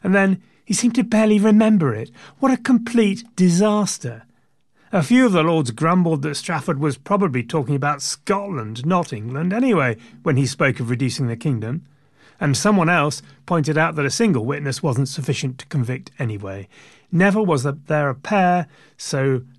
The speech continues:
pear-shaped. On the seventh of April, legal expertise in the form of Whitelocke was replaced by overconfidence in the form of Walter Earl. Earl had a killer blow, and he knew it. He confronted Strafford with the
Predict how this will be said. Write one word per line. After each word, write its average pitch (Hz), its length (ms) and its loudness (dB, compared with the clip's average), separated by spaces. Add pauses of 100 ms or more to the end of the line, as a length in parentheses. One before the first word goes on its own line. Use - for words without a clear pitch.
pear-shaped. 117 800 -10 (1500)
On 180 140 4
the 196 80 4
seventh 156 340 0
of 123 80 -8
April, 104 420 -10 (300)
legal 226 380 4
expertise 233 640 2
in 196 80 2
the 160 80 0
form 190 200 2
of 123 140 -2
Whitelocke 214 580 -2 (200)
was 233 160 0
replaced 175 440 -2
by 160 220 0 (140)
overconfidence 143 760 0
in 147 80 -2
the 135 80 -2
form 127 240 -2
of 123 160 -4
Walter 123 440 -6
Earl. 120 440 -2 (640)
Earl 262 300 2
had 233 260 0
a 247 140 6
killer 208 440 4
blow, 170 500 2 (200)
and 302 140 6
he 208 140 6
knew 123 220 2
it. 113 240 -12 (600)
He 208 120 0
confronted 202 580 0
Strafford 170 420 -4
with 190 120 -2
the 277 160 -2